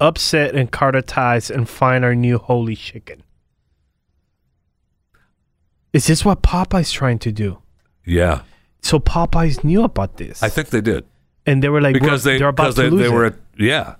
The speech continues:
Speaker 2: because they were at-, saying they were open on Sundays,
Speaker 1: Yeah.
Speaker 2: and they were trying to get the chicken, get a corner on the chicken sandwich
Speaker 1: The
Speaker 2: market.
Speaker 1: holy chicken sandwich,
Speaker 2: Yeah,
Speaker 1: though.
Speaker 2: I'm sorry,
Speaker 1: The holy
Speaker 2: holy.
Speaker 1: chicken.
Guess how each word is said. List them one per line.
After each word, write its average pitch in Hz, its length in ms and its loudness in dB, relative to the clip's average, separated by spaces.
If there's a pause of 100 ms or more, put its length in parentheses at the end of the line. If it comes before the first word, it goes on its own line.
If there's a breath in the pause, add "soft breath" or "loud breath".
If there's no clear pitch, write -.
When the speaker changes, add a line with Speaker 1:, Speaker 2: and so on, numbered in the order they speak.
(100)
Speaker 2:
because 104 320 -2
they 113 140 0
were 98 160 2
at-, 117 260 -2
saying 113 220 -2
they 104 100 2
were 98 160 4
open 104 240 2
on 90 120 -4
Sundays, 135 680 2
Speaker 1:
Yeah. 175 180 0 (400 loud breath)
Speaker 2:
and 110 160 0
they 107 140 2
were 95 160 2
trying 117 260 -4
to 104 60 -8
get 101 240 -4
the 92 60 -10
chicken, - 500 -8
get 113 120 2
a 101 60 -4
corner 117 380 2
on 104 80 0
the 95 80 -4
chicken 107 500 -4
sandwich 135 440 -2
Speaker 1:
The 123 40 -8
Speaker 2:
market. 139 180 2
Speaker 1:
holy 143 300 2
chicken 123 260 -4
sandwich, 98 380 -6
Speaker 2:
Yeah, 95 80 2
Speaker 1:
though. 101 220 -4
Speaker 2:
I'm 90 80 -2
sorry, - 180 0
Speaker 1:
The 156 80 2
holy 127 140 2
Speaker 2:
holy. 76 120 -4
Speaker 1:
chicken. 98 260 -10